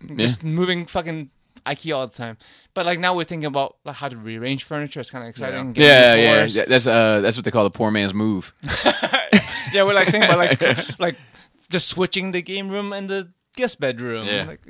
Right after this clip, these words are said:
Speaker 2: might as well. You have to move shit anyway.
Speaker 1: Yeah, yeah.
Speaker 2: But I'm really looking forward to these floors, man. I like this. I'm tired of carpet.
Speaker 1: Yeah, yeah. I, I'll tell you though.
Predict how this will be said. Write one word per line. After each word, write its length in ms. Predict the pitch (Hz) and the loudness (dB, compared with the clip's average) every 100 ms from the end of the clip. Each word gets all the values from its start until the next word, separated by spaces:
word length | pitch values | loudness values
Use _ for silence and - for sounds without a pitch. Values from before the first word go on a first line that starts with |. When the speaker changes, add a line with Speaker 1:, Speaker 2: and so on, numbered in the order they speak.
| 170 | -8
Speaker 2:
might 160 | 170 190 | 0 2
as 120 | 196 | 4
well. 240 | 240 233 | 4 4
You 100 | 196 | 4
have 80 | 196 | 0
to 60 | 208 | 0
move 160 | 220 | -4
shit 160 | - 220 | -4 -6
anyway. 360 | 220 175 120 113 | -6 -6 2 4
Speaker 1:
Yeah, 160 | 202 - _ - | 4 0 _ -2
yeah. 180 | 104 | 0
Speaker 2:
But 80 | 98 | 2
I'm 360 | 147 170 139 139 | 0 -2 -8 -14
really 180 | 180 127 | -12 -10
looking 180 | 117 | -12
forward 180 | 101 107 | -16 -20
to 60 | 104 | -18
these 140 | 104 | -20
floors, 360 | - 113 98 113 | -18 -18 -20 -20
man. 180 | 117 113 _ - | -20 _ _ -18
I 80 | 123 | -14
like 180 | 123 | -12
this. 160 | 135 143 _ _ _ | -14 -16 _ _ _
I'm 160 | 110 _ | -20 _
tired 200 | - 113 | -18 -18
of 60 | - | -16
carpet. 320 | 117 101 - _ _ _ | -18 -18 -20 _ _ _
Speaker 1:
Yeah, 280 | - 95 90 - _ - - - - - | 2 4 4 0 _ -20 -20 -20 -14 4
yeah. 200 | 123 120 | 8 8
I, 200 | 110 147 - | 8 8 6
I'll 100 | 139 | 4
tell 180 | 135 131 | 4 4
you 140 | 127 | 4
though. 380 | 101 95 92 | 4 2 2